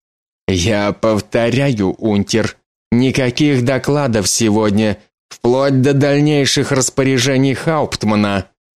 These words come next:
Как и фон Мердер, Зейдель предпочитал именовать Бергера на армейский манер,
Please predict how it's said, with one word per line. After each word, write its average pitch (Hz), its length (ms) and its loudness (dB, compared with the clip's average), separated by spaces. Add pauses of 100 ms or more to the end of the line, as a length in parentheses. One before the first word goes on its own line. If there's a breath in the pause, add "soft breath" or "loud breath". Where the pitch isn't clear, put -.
(800)
Как - 240 -2
и 117 60 2
фон 101 320 0
Мердер, 175 560 0 (260)
Зейдель 147 540 0
предпочитал 127 720 -2
именовать 117 500 0
Бергера 117 460 0
на 117 220 2
армейский 123 760 0
манер, 92 440 -2